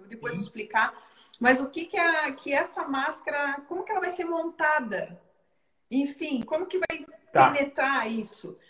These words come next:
Speaker 1: Porque eu sei que depois tem os produtos que usa em casa, né, que a gente vai falar um pouquinho. Mas, assim, até pra
Speaker 2: Sim.
Speaker 1: mim mesmo, curiosidade, eu tô muito, muito, muito ansiosa que chegue essa máquina, porque, assim, eu fico imaginando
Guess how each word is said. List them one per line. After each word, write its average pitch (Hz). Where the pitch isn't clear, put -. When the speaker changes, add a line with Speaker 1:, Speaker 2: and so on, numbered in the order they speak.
Speaker 1:
Porque 247
eu 240
sei 285
que 269
depois 277
tem 269
os 269
produtos 240
que 240
usa 240
em 208
casa, 254
né, 254
que 254
a -
gente 240
vai 233
falar 233
um 226
pouquinho. 247
Mas, 262
assim, 285
até 240
pra 339
Speaker 2:
Sim. 277
Speaker 1:
mim 269
mesmo, 311
curiosidade, 254
eu 254
tô 277
muito, 277
muito, 294
muito 311
ansiosa 254
que -
chegue -
essa 233
máquina, 254
porque, 277
assim, 311
eu 277
fico 339
imaginando 302